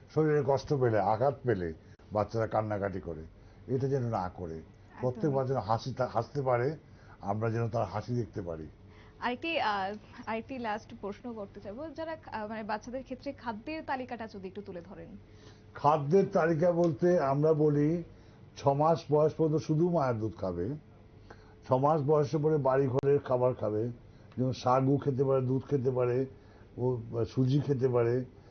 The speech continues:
Speaker 1: সে চালের গুঁড়ো খেতে পারে, আহ, সে, সে সবজি খেতে পারে, সবজি সেদ্ধ খেতে পারে, এগুলো খাওয়াতে পারে একটা বাচ্চাকে। হ্যাঁ, আর জল তো খাবেই সে সঙ্গে সঙ্গে।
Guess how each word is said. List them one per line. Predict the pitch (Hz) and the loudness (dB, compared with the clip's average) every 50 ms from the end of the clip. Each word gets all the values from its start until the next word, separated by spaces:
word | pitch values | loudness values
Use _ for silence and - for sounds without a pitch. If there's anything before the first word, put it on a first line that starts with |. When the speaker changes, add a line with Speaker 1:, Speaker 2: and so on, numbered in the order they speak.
| - - - - | -20 -20 -8 -2
Speaker 1:
সে | - 135 | 0 0
চালের | 131 - 143 135 127 135 139 139 135 | 2 2 2 2 4 4 4 4 4
গুঁড়ো | 131 139 135 131 117 | 4 4 4 2 2
খেতে | 120 123 113 120 117 | 0 0 0 0 0
পারে, | 110 110 107 107 110 123 127 - - - - - - - - - - - | 2 2 2 2 0 -2 -4 -8 -12 -20 -20 -20 -20 -20 -20 -20 -12 -6
আহ, | 107 120 120 | -4 -4 -4
সে, | 107 - - - 123 131 | -4 -6 -10 -12 -12 -12
সে | - - - 135 131 127 131 120 | -8 -2 2 2 4 4 2 0
সবজি | - - 147 143 135 127 143 143 | 2 4 4 4 4 2 0 2
খেতে | - 139 127 113 123 | 2 0 2 2 2
পারে, | 110 110 110 110 | 2 2 0 0
সবজি | 107 - 110 107 104 104 98 | 0 -2 -4 -4 -4 -6 -4
সেদ্ধ | 110 120 113 101 120 110 | -4 -4 -2 -2 -2 -2
খেতে | 117 104 110 | -2 -4 -4
পারে, | 101 101 98 95 104 123 120 - - - - - - - - - - | -4 -4 -4 -4 -6 -8 -8 -12 -18 -20 -20 -20 -20 -20 -20 -16 -8
এগুলো | - 120 127 131 131 127 | -4 -2 0 0 0 0
খাওয়াতে | - 131 123 117 107 107 | 0 2 0 2 0 -2
পারে | 98 98 98 98 | -4 -4 -4 -4
একটা | 95 87 107 | -4 -6 -6
বাচ্চাকে। | 98 98 95 - - 98 85 71 82 71 - - - - - - - - - - - - - | -6 -6 -6 -6 -8 -10 -10 -10 -10 -14 -14 -18 -20 -20 -20 -20 -20 -20 -20 -20 -20 -16 -10
হ্যাঁ, | - 123 127 | -8 -6 -4
আর | 113 104 104 113 113 | -2 0 0 0 0
জল | 92 107 117 113 117 107 | 2 2 2 2 2 2
তো | 131 123 | -2 -2
খাবেই | 104 113 113 110 110 101 | 0 2 2 2 2 0
সে | 95 - 101 | 0 -4 -6
সঙ্গে | 85 - 90 85 85 90 | -6 -6 -6 -6 -6 -8
সঙ্গে। | 85 - 80 78 82 | -8 -10 -12 -10 -10